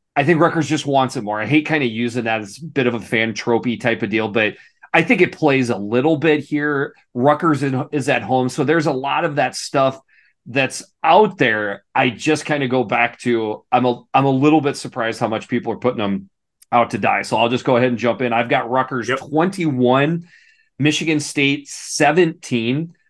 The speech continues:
Speaker 1: So I've got a Michigan State cover, and at thirty-eight points, I got that under. That was, like, six points under, you know, beginning of the week. Now it's only a point and a half under that game total.
Speaker 2: Wow.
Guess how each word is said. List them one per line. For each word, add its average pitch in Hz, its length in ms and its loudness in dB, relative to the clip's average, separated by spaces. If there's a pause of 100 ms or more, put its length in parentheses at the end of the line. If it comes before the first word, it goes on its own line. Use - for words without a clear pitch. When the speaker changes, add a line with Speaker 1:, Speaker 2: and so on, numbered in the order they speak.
Speaker 1:
So - 160 -2
I've 110 180 2
got 120 300 2
a 110 320 -2
Michigan 170 640 0
State 151 300 -4
cover, 127 460 0
and 123 120 0
at 113 180 -4
thirty-eight 196 580 0
points, 135 380 -4
I 123 80 2
got 147 280 2
that 123 260 4
under. 147 260 4
That 185 220 2
was, 151 120 0
like, 123 300 -2 (260)
six - 380 -4
points 220 420 4
under, 156 480 2 (160)
you 151 140 4
know, 143 80 2
beginning 151 520 4
of 131 100 0
the 123 80 0
week. 143 280 2
Now 139 200 0
it's 131 120 -6
only 139 220 -4
a - 280 -8
point 165 280 2
and 143 80 -2
a 123 40 -2
half 131 360 2
under 120 420 0 (220)
that 110 180 2
game 107 220 -2
total. 98 400 -10 (400)
Speaker 2:
Wow. 113 280 0